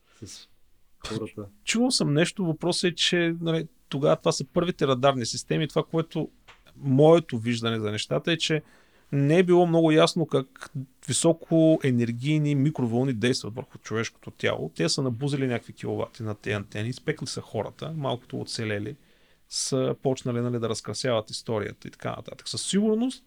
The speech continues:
Speaker 2: много хора са измерили там, но според мен са измерили, защото просто не са предполагали какво ще стане с няколко киловата ми-, насочена микровълнова антена. Военните имат и ни такива станции за далечни,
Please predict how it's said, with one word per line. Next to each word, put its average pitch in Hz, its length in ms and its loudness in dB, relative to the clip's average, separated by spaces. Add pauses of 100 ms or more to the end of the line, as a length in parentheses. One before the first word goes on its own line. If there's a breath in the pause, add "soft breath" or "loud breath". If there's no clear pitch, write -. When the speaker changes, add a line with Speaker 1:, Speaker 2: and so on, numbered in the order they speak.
(140)
Speaker 2:
много 180 220 0
хора 160 180 0
са - 120 -4
измерили 131 380 -2
там, 165 200 -6
но 160 80 -4
според 127 280 -6
мен 151 120 -2
са 143 120 -4
измерили, 143 260 -4
защото 135 400 -8
просто - 280 -8
не 135 80 -2
са 143 140 -6
предполагали 135 600 -2
какво 131 180 -6
ще 123 120 -8
стане 127 280 -6
с - 180 -8
няколко 123 380 -8
киловата 123 440 -4
ми-, 117 120 -6 (200)
насочена 156 600 0
микровълнова 127 640 0
антена. 101 320 -8 (480 soft breath)
Военните 151 1200 4
имат 143 400 -2
и 135 60 0
ни 131 140 0
такива 120 300 -6
станции 123 380 -4
за 113 160 -6
далечни, 135 680 -2